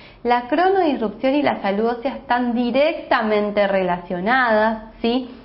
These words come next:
Y a menor tiempo de descanso, ¿sí? Personas reportaron en sesenta y siete por ciento más dolor. Se afectan osteoblastos, ¿sí? Se afecta también,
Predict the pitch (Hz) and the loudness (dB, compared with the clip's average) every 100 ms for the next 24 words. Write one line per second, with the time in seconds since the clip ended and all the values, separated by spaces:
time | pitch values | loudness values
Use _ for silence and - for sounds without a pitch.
0 | - 220 233 - - 208 214 220 226 277 | -10 -4 -4 -4 -4 -2 0 0 2 2
1 | 381 381 - - 240 254 262 254 208 185 | 2 0 -4 -6 -2 0 0 2 2 0
2 | - - 220 247 311 311 247 196 - 226 | -4 -2 0 2 0 -2 -2 -4 -4 -4
3 | 247 254 208 202 - 254 302 285 262 - | -2 0 -2 -2 -4 0 2 2 -2 -10
4 | - - - 226 233 226 226 226 254 277 | -20 -10 -2 0 2 2 -2 0 -2 2
5 | 330 294 - 233 220 220 220 226 233 226 | 2 0 -2 -2 0 0 -2 -6 -4 -2
6 | 226 226 - 294 320 320 302 214 196 - | -2 -6 -2 0 2 0 -2 -2 -6 -4
7 | 247 233 277 294 311 254 - - - 226 | -2 0 -2 0 0 0 -6 -16 -6 -2
8 | 240 247 285 302 311 - 202 202 190 170 | 2 4 4 0 -4 -6 0 2 4 2
9 | 165 160 - - - - - 214 214 214 | 0 -4 -12 -20 -20 -8 -2 -2 0 -2
10 | 214 202 190 180 185 175 185 254 294 - | 0 0 -2 -4 -4 -2 2 2 2 -2
11 | - 190 185 185 - 226 247 277 - - | -2 0 0 -2 -4 0 0 -2 -6 -20
12 | - - 196 202 220 214 220 220 185 190 | -6 -2 0 0 -4 0 -2 0 0 0
13 | 202 214 220 - | 0 0 -2 -6